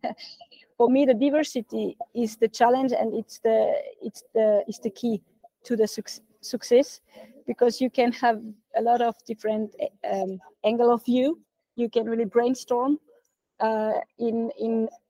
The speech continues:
for the athlete. You put the athlete in the center and you really try to find a solution for the athlete. And what I can just speak for Switzerland now here, but in soccer in Switzerland,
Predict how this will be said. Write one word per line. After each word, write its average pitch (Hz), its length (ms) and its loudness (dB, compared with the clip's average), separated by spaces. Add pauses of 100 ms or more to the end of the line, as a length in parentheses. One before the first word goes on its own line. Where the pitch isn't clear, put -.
(140)
for 240 160 8
the 233 160 0
athlete. 214 480 -2
You 226 100 -6
put 233 200 -4
the - 120 2
athlete 240 320 0
in 247 80 -2
the 226 80 0
center 269 500 0 (380)
and 240 140 0
you 233 120 2
really 254 240 0
try 240 340 0 (100)
to 240 140 -6
find 233 400 -4
a 233 40 -4
solution 226 500 -2
for 226 260 -2
the 226 140 -4
athlete. 208 440 -4 (540)
And 226 360 -4 (680)
what 233 240 4
I 226 100 4
can 302 240 6
just 262 200 0
speak 262 240 -4
for 233 100 -6
Switzerland 226 560 -2
now 208 200 -2
here, 262 340 2 (600)
but 220 240 4 (280)
in 220 140 -2 (140)
soccer 233 500 0
in 233 140 2
Switzerland, 285 640 0